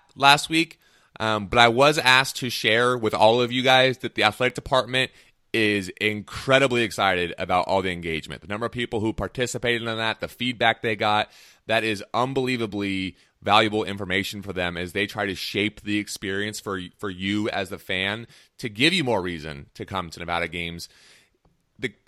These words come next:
the survey is closed, but if you still have thoughts, uh, you are encouraged to contact Chad Hartley. He's on Twitter, at Chad underscore Hartley, or you can find his email and, and send your thoughts there. Um, but for those of you who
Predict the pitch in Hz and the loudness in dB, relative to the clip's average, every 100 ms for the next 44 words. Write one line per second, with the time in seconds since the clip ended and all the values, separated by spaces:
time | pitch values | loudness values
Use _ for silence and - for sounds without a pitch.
0 | _ _ - 117 - 151 165 180 156 - | _ _ -6 -4 0 0 4 4 2 -4
1 | - 117 123 127 - 107 127 123 - 135 | 0 2 4 2 -2 -6 -6 -6 -4 -2
2 | 135 139 - 120 113 104 - - - _ | 4 4 4 0 2 0 -4 -12 -14 _
3 | _ _ 104 101 113 127 131 127 - 123 | _ _ -4 -2 0 2 0 -2 -4 -4
4 | 117 - 123 117 120 104 - 117 120 113 | -4 -6 -6 -4 -2 -4 0 2 2 2
5 | 120 104 117 117 - _ - 107 117 117 | 0 0 -4 -4 -6 _ -8 -2 -2 -2
6 | - 117 113 113 110 - _ _ - 113 | -2 0 2 2 0 -6 _ _ 6 6
7 | - - 110 107 104 107 101 110 101 92 | 6 2 6 6 4 -4 -4 0 0 2
8 | 107 107 107 107 101 107 95 101 95 - | 2 2 0 -2 -2 -4 0 2 0 -6
9 | 98 95 95 92 87 _ _ _ _ _ | -4 0 2 0 -4 _ _ _ _ _
10 | _ - 117 113 110 98 110 104 101 92 | _ -8 -6 -4 -4 0 0 2 0 4
11 | 95 92 - 95 90 - - _ - 107 | 4 4 2 4 4 0 -10 _ -4 0
12 | 104 - 117 110 117 123 113 120 117 104 | 0 0 2 4 4 2 2 2 2 2
13 | 117 110 | 2 0